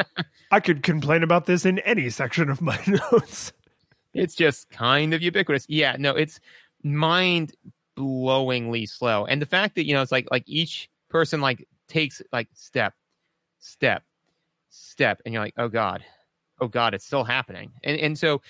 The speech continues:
Speaker 1: again, like, there were some times where I was like, "Do I really need to move my bishop all the way across the board?" You know, like, I don't know. And then, so that's, that's super obnoxious. The place where it came to full unacceptable to me is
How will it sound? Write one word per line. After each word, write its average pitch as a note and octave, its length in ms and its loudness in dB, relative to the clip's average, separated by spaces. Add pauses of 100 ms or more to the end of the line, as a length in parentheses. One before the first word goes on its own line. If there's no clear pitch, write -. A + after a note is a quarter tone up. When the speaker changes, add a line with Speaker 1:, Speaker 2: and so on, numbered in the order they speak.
(180)
Speaker 1:
again, E3+ 240 0
like, D#3+ 120 0
there F3+ 100 0
were F#3 40 0
some F#3+ 160 -2
times E3+ 140 0
where D#3+ 80 0
I C#3+ 40 0
was C3+ 80 -4
like, C#3+ 100 -6
"Do D#3+ 80 -2
I E3 40 -2
really G#3 300 -4
need D#3 160 -4
to D#3 60 -6
move C#3 180 -4
my C3+ 140 0
bishop B2+ 340 -4 (100)
all C#3 600 6
the D3+ 120 4
way D3+ 180 6
across D#3 360 0
the F3 100 0
board?" E3+ 480 2
You E3 120 0
know, E3+ 200 0
like, D3 280 0 (960)
I G3 200 0
don't D3 200 0
know. C#3 400 0
And D#3 200 -2
then, F#3 340 -4
so F3+ 180 -4
that's, A3+ 560 -4 (400)
that's G#3 320 -2
super F3+ 320 -6
obnoxious. C3+ 420 -4
The B2+ 100 -4
place C4+ 380 -6
where E3 160 0
it C3+ 280 -4 (120)
came D3+ 300 0
to B2 240 -4 (140)
full D3 420 2 (360)
unacceptable D3 760 -2
to A2+ 60 -8
me G#2 280 -6 (360)
is D3 320 0